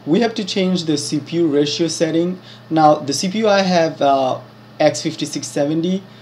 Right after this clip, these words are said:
will go up to two point four. Now your will vary.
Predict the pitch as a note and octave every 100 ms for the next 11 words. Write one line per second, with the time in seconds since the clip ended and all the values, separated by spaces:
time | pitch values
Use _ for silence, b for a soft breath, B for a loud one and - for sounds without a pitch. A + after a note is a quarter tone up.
0 | B - D3+ C#3+ C#3+ C#3+ C#3+ B2 - D#3
1 | D3+ D3+ C#3 B2+ B2 - - B2+ C#3+ G3
2 | A3 B B B - D3 C#3 C#3 C3+ B2+
3 | B2 C#3 A#2+ C#3+ D#3+ E3 D3 D3 B2+ B2
4 | C3+ C#3+ D#3